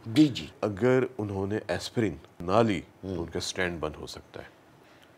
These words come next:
Speaker 2: और अगर स्टेंट बंद हो गया तो अचानक से छाती में दर्द हो सकता है, सांस ख़राब हो सकता है, ब्लड प्रेशर ड्रॉप कर सकता है, उनको कोई भी इमरजेंसी हो सकती है। इसलिए वो लोग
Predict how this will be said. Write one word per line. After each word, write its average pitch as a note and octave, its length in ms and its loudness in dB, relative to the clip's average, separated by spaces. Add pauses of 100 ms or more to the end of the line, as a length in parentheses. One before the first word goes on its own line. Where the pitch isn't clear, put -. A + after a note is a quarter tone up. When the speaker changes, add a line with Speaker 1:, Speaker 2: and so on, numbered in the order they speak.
(360)
Speaker 2:
और C#3+ 200 8
अगर C#3 240 6
स्टेंट A#2+ 480 2 (160)
बंद C#3 180 8
हो B2 160 12
गया G#2 260 6
तो F#2+ 280 -2
अचानक G#2 560 -2
से G2 220 -4
छाती F#2 400 -6
में F2 160 -4
दर्द E2+ 280 -4
हो F2+ 120 -4
सकता E2+ 480 -8
है, E2 340 -4
सांस E2 500 -8
ख़राब D#2+ 260 -6
हो D#2 100 -4
सकता D#2 420 -8
है, E2 180 -2 (500)
ब्लड D#2+ 120 -2
प्रेशर D#2 320 -6
ड्रॉप F#2 380 0
कर F#2+ 120 -2
सकता E2+ 460 -6
है, E2 260 -4 (460)
उनको G#2+ 260 -2 (220)
कोई C#3 320 2
भी G#2 280 -2
इमरजेंसी F2+ 640 -4
हो E2+ 220 -2
सकती E2+ 420 -8
है। F#2 240 -2 (100)
इसलिए G2 480 -4
वो E2 300 -4
लोग G2 260 0